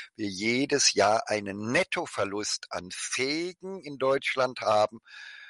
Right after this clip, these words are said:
Also wenn man alle Zugänge und Abgänge rechnet, verlieren wir jedes Jahr rein netto fünfzigtausend der Fähigsten,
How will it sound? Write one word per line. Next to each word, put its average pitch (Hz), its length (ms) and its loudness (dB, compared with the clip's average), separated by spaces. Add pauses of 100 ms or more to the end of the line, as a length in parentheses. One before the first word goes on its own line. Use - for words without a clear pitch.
(220)
Also 104 280 0
wenn 95 160 0
man 95 160 0
alle 101 500 0
Zugänge 151 640 0
und 107 220 -2
Abgänge 123 580 0
rechnet, 120 540 -2 (280)
verlieren 127 520 -4
wir 117 140 0
jedes 147 680 2
Jahr 107 420 4
rein 117 400 0
netto 120 380 -2
fünfzigtausend 107 1300 -2
der 92 120 0
Fähigsten, 120 1000 -4